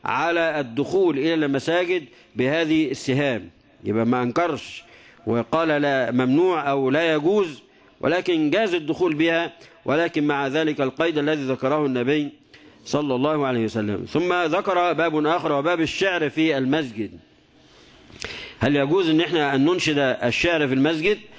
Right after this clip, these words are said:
قال: "باب الشعر في المسجد". ثم ذكر رواية عن أبي سلمة بن عبد الرحمن بن عوف أنه سمع حسان بن ثابت الأنصاري رضي الله عنه يستشهد أبا هريرة: "أنشدك الله،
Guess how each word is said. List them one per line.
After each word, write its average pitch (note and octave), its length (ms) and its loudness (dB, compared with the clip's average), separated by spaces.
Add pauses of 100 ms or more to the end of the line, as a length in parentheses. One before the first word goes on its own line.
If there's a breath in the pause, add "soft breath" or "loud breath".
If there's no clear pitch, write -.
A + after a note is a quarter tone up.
(240 loud breath)
قال: D3+ 340 0
"باب F3 200 2
الشعر F3+ 360 0
في C#3+ 60 0
المسجد". D3 520 0 (380 loud breath)
ثم F3+ 240 -2
ذكر F#3 340 0
رواية E3+ 340 2
عن D#3+ 240 -2
أبي D3 220 0
سلمة F3 500 0
بن A#2 120 -2
عبد C3+ 200 -2
الرحمن D3+ 420 0
بن B2+ 140 -2
عوف C#3+ 400 -2 (320 loud breath)
أنه C#3 260 2
سمع F3 480 -2
حسان D3+ 560 -2
بن C3 160 -2
ثابت D#3 380 -2
الأنصاري C#3 680 0
رضي D3+ 300 -2
الله C#3+ 160 -2
عنه C#3 300 -2 (320 loud breath)
يستشهد F3+ 540 0
أبا E3+ 300 2
هريرة: D3+ 680 0
"أنشدك D#3 420 0
الله، D3+ 460 -2